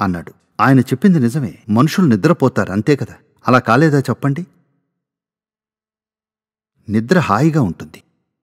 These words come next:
అందులో తప్పే ఉంది? నిద్ర ఎందుకు? చనిపోవచ్చు కదా, అది ఇంకా సుఖం. మీకు ఆ విషయం తెలుసా?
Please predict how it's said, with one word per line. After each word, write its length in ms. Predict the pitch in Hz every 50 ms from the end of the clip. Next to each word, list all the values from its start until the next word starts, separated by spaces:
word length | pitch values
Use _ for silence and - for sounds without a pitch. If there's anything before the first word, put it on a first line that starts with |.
| _ _ -
అందులో 240 | 117 143 180 190
తప్పే 300 | 180 - 156 - - 196
ఉంది? 280 | 190 185 185 175 208 220 - _ _ _ _ _ _ _ _ _ _ _ _ _ _ _ _ _ _ _ _ _ _ _ -
నిద్ర 300 | 98 117 123 117 127 180
ఎందుకు? 440 | 208 208 196 185 196 - - 254 285 - -
చనిపోవచ్చు 560 | - - 113 151 - - 202 202 196 - -
కదా, 200 | 220 202 240 269 - _ -
అది 140 | - 113 120
ఇంకా 240 | 117 - - - 196
సుఖం. 340 | 180 - - - - - - _ _ _ -
మీకు 180 | 135 135 -
ఆ 20 | 143
విషయం 320 | 110 117 107 175 180 170
తెలుసా? 360 | 131 131 123 - - 151 165